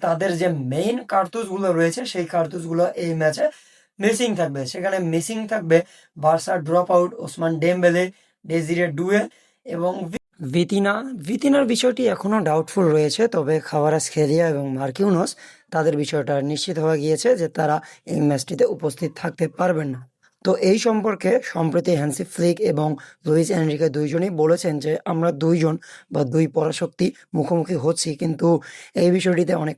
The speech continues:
খারাপ লাগছে যে আমাদের দুইজনেরই যে মেইন বা টপ লেভেলের প্লেয়ারগুলো রয়েছে,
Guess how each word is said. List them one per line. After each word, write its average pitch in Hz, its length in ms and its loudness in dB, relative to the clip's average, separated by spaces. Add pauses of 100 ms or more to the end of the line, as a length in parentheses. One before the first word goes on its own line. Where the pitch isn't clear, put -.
খারাপ 156 300 0
লাগছে 170 260 0
যে 139 120 0
আমাদের 147 320 0 (140)
দুইজনেরই 190 540 2
যে 165 60 2 (160)
মেইন 180 240 4 (600)
বা 143 140 2 (340)
টপ 170 240 2
লেভেলের 170 400 4
প্লেয়ারগুলো 185 400 2 (100)
রয়েছে, 147 240 0